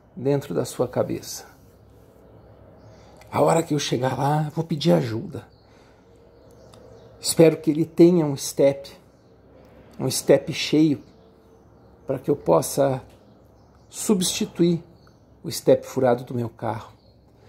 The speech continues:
Eu espero que ele tenha uma bomba de encher pneu. Ah, eu espero que ele tenha telefone, que ele tenha um veículo, que ele possa me ajudar de alguma forma.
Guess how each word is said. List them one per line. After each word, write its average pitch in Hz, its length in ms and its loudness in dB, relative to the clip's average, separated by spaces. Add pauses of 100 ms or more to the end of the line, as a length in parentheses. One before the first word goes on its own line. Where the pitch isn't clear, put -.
(400)
Eu 147 120 0
espero 147 500 2
que 147 160 -2
ele 143 160 0
tenha 143 680 0
uma 151 220 2
bomba 160 400 4
de 151 80 -4
encher - 280 -4
pneu. 110 440 -4 (920)
Ah, 135 360 0
eu 147 160 2
espero 151 400 2
que - 160 -8
ele 151 240 0
tenha 151 440 -2
telefone, 226 800 2
que - 180 -12
ele 107 120 -6
tenha 123 480 -2
um 131 220 -4
veículo, 120 880 0 (400)
que - 100 -2
ele 220 100 0
possa 247 320 2
me 247 120 -2
ajudar 160 380 0
de 143 80 -2
alguma 123 280 -6
forma. - 480 -12